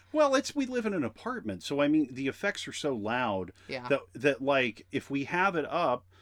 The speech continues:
Speaker 1: too <laughs> loud where we could hear the dialogue normally, when an explosion comes, it shakes the entire complex.
Speaker 2: Yeah, sound mixing on streaming services is insane to me, and I don't know, you know, <laughs> what's going on,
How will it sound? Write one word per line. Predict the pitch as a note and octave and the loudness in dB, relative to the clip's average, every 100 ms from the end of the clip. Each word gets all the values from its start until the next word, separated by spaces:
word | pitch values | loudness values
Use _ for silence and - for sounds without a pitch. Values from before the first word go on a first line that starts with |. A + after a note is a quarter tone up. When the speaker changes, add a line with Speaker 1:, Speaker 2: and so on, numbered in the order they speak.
| - _ _ | -20 _ _
Speaker 1:
too | - F#3 D3+ - - | -4 -2 -2 -6 -10
<laughs> | B2 - | -6 -2
loud | E3 B2 G2+ - - - | 0 0 -4 -8 -16 -4
where | B2+ | -2
we | B2 C3+ | 2 0
could | C#3 C3+ | 0 0
hear | G#2+ D3+ E3 | 0 0 2
the | C3+ | 0
dialogue | A2+ B2+ B2 B2 A2 G2+ | -2 -2 -2 0 0 0
normally, | G2 B2 D#3 A#2 G2+ | 0 0 0 0 0
when | G2+ A2 | -2 -2
an | G#2+ | -2
explosion | - - C3+ D3+ D3 A#2 | -4 -4 -2 0 -2 -4
comes, | G2 G#2+ G2 G2+ | -4 -6 -6 -8
it | |
shakes | - C3 B2+ - | -6 -4 -4 -6
the | A#2 | -6
entire | G2+ A#2 A2 F#2 | -4 -4 -4 -4
complex. | - G#2 F2+ - F#3+ | -4 -4 -6 -6 0
Speaker 2:
Yeah, | D#3 C#3+ | 0 0
sound | - G3+ A3+ B3+ | -2 0 0 0
mixing | G#3 F#3+ - F3 E3 | -4 -6 -4 -2 -2
on | D3+ D3 | -4 -6
streaming | - D3 D3 D#3 D#3 | -6 -4 -2 -4 -6
services | D#3+ D#3+ E3 - E3+ E3 E3 C#3 | -6 -6 -8 -8 -6 -6 -6 -8
is | C#3+ C3+ - - | -8 -8 -16 -12
insane | D3+ C#3+ - B2+ A#2+ A#2+ B2+ | -10 -8 -6 -8 -8 -12 -12
to | C3+ | -12
me, | B2+ B2 B2 | -12 -10 -10
and | B2+ | -8
I | C3 | -8
don't | C3 C3 B2+ | -6 -6 -8
know, | B2+ B2+ B2 _ _ _ _ _ | -10 -10 -12 _ _ _ _ _
you | E3 | -4
know, | D3+ D3+ | -2 -2
<laughs> | |
what's | F#3 F#3+ - | -2 -4 -8
going | F#3 F#3+ D#3+ - | -6 -4 -4 -6
on, | - - F#3 A3 | -6 -4 -4 -4